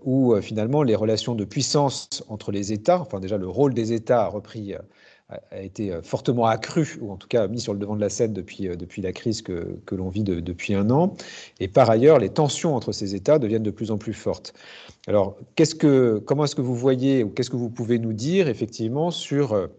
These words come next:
euh, la part que prend aujourd'hui l'agriculture dans cette équation, euh, géopolitique globale ? En quoi est-ce que l'agriculture devient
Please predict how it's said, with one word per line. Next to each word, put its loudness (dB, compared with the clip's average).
euh, -8
la -6
part 4
que -4
prend -6
aujourd'hui -2
l'agriculture 0
dans -4
cette -8
équation, -2
euh, -6
géopolitique -2
globale ? 4
En 2
quoi 4
est-ce 2
que -2
l'agriculture -2
devient 0